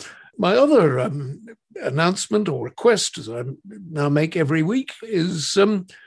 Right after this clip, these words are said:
listeners, please send in your nominations for Wisden's five cricketers of the year. Uh, do send them to our dedicated email, Oborn Heller Cricket,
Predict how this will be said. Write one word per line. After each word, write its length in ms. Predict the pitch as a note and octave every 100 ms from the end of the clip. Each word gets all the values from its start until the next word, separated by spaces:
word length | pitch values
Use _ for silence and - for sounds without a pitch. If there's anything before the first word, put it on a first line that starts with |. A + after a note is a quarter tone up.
| - _ _ -
listeners, 380 | - A#3 A3
please 440 | - - C4+ C4 -
send 340 | - B3 A#3+
in 220 | C#4 G#3+
your 160 | F3 F3+
nominations 840 | G3 G3 F#3+ F#3+ - G3 G#3 G3
for 300 | - G3 G3
Wisden's 720 | F#3 G3 F#3 G#3 G#3 F#3+ - - _ _ _ _
five 580 | G3 G#3 G3+ G3+ - - -
cricketers 500 | G#3+ G#3+ G#3 F#3+ E3+
of 120 | F3
the 100 | G3+
year. 460 | A3+ C4 E3 - - _ _ _ _ _
Uh, 220 | B2 B2+
do 200 | B2+ F3
send 260 | F#3 G#3 F#3
them 140 | E3+
to 160 | D#3+ F3
our 80 | E3
dedicated 560 | D#3 E3+ F3 F3+ G3
email, 560 | G#3+ A3+ G3 C3 A#2+ - _ _ _ _ _
Oborn 640 | F#3 F#3+ F#3 F#3+ F#3+ F#3+ - _
Heller 420 | - F3+ F#3 F#3
Cricket, 500 | - - A#3 A#3+